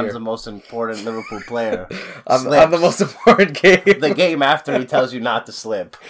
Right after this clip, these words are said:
Speaker 1: <laughs> Yeah, well, um,
Speaker 2: It's pretty
Speaker 1: hopefully we'll see a
Speaker 2: ironic.
Speaker 1: different season this year.
Speaker 2: <laughs>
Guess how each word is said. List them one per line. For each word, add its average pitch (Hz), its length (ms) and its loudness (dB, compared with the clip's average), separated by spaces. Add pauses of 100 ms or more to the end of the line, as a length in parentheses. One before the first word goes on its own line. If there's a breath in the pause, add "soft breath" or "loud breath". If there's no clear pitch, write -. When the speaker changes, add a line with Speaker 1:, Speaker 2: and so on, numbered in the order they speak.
Speaker 1:
<laughs> - 240 -20
Yeah, 123 260 4
well, 120 380 0 (340 loud breath)
um, 113 440 2
Speaker 2:
It's 117 100 -14
pretty 135 200 -4
Speaker 1:
hopefully 151 140 2
we'll 147 120 2
see 143 120 -4
a 139 60 -2
Speaker 2:
ironic. 135 40 -8
Speaker 1:
different 127 320 -8
season 110 320 -10
this 110 120 -10
year. 180 340 2
Speaker 2:
<laughs> - 500 -2